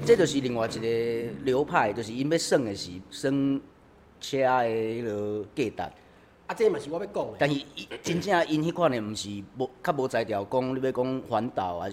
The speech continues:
Speaker 1: 环岛有啦，啊，要做一个挑战哦，要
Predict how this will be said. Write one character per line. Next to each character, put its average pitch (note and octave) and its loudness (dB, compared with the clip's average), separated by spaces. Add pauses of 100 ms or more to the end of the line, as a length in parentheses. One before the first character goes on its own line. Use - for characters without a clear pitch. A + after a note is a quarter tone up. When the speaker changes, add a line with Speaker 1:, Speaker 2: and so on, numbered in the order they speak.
Speaker 1:
环 E3 0
岛 E3+ 6
有 D3 2
啦， C#3 4
啊， - -6 (240)
要 F3 -2
做 E3+ -2
一 A#2 -2
个 A#2+ -4
挑 D3 2
战 A2 -2
哦， D#2 -12 (360)
要 D3 0